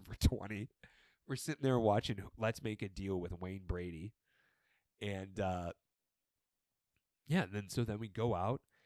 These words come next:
I'm not kidding. Two minutes into trum-, uh, trimming the shrubbery, two minutes, he sees a bee. <laughs> He's like, "Oh, fuck that,"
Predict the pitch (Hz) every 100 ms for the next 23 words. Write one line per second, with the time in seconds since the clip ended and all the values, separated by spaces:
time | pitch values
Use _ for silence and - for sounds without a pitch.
0 | _ _ _ - - - _ _ _ _
1 | _ _ _ _ _ _ - 135 139 -
2 | 123 104 95 - 151 151 143 135 123 110
3 | 107 117 107 104 101 - 107 95 92 80
4 | 92 80 76 78 - - - - - 156
5 | 131 110 87 - - _ - 120 - _
6 | - - 139 - 143 127 110 95 104 87
7 | - _ _ _ - - - - - -
8 | - - - _ - 403 427 - 370 392
9 | 403